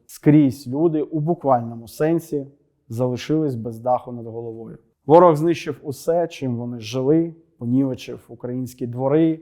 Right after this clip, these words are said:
господарства. У декого, на жаль, забрав близьких. Проте людей об'єднує не лише рівень пошкоджень та завданих збитків. Усі вони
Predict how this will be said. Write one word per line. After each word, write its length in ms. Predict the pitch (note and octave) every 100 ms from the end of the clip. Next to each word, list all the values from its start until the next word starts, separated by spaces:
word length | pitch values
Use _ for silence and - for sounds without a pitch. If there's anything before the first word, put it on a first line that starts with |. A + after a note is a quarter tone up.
| -
господарства. 880 | A2+ A#2 - B2+ D3+ D3+ - C#3+ B2+ _ _ _ _
У 100 | C#3
декого, 560 | C3 D#3+ F3+ E3 C3+
на 140 | C3 B2+
жаль, 300 | A#2+ C#3+ D3 C3+ _ _ _
забрав 600 | A2 A#2+ B2 C3 C3+ - _ _ _
близьких. 560 | A#2+ B2+ - C3 - _ _
Проте 320 | C#3 C#3 F#3
людей 380 | E3+ D#3 F#3+ F#3+
об'єднує 540 | D#3+ E3 F3 E3 E3
не 120 | D#3
лише 360 | D#3 D3+ - E3+
рівень 280 | E3+ E3 D#3
пошкоджень 640 | D3 - D3+ C#3+ C#3 C3+
та 140 | C3
завданих 460 | A#2 B2+ B2 B2 A#2+
збитків. 580 | A2+ A2+ A2+ _ - _
Усі 440 | - C3 - - D#3
вони 460 | B2+ C3 D3 F3+